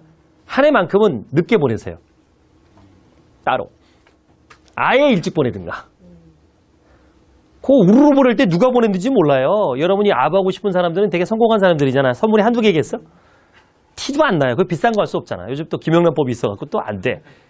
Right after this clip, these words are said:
그 저는 어떻게 했냐? 존경하는 대표님 계셨어요. 한 달 후에 보내는 겁니다. 근데 그냥 보내면 돼. 스토리가 있어야 돼. 배를 한 상자 보내는데 추석 때. "대표님, 늦은 명절 선물에 언짢으신지 모르겠습니다. 하지만 이 배는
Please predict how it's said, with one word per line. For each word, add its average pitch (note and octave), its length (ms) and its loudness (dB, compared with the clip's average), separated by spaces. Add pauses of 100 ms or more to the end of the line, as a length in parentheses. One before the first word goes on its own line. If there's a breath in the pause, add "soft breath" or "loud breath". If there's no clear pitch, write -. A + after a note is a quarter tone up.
(840 soft breath)
그 - 100 -12
저는 B3 180 0
어떻게 D#3+ 220 -2
했냐? C3+ 300 -2 (180)
존경하는 A#3+ 360 0
대표님 E3 300 -4
계셨어요. A#2+ 440 -4 (580 soft breath)
한 - 160 -4
달 C#4 140 2
후에 C#4+ 100 -2
보내는 D#3+ 260 -2
겁니다. D3+ 540 -4
근데 D3 100 -10
그냥 A3 240 -2
보내면 G#3 240 0
돼. E3+ 60 -6
스토리가 C#4 340 -4
있어야 B2 300 -4
돼. B2+ 160 -2
배를 D#3 240 2
한 D3+ 80 2
상자 C#3+ 220 -4
보내는데 A2+ 340 -4
추석 B2+ 300 -8
때. D#3+ 180 0 (680 soft breath)
"대표님, D#3+ 380 -2 (240 soft breath)
늦은 F3+ 240 4
명절 F3+ 320 2
선물에 E3+ 380 0 (120)
언짢으신지 D#3+ 540 -2
모르겠습니다. B2 540 -4
하지만 G3 280 0
이 G3+ 80 0
배는 C4+ 320 0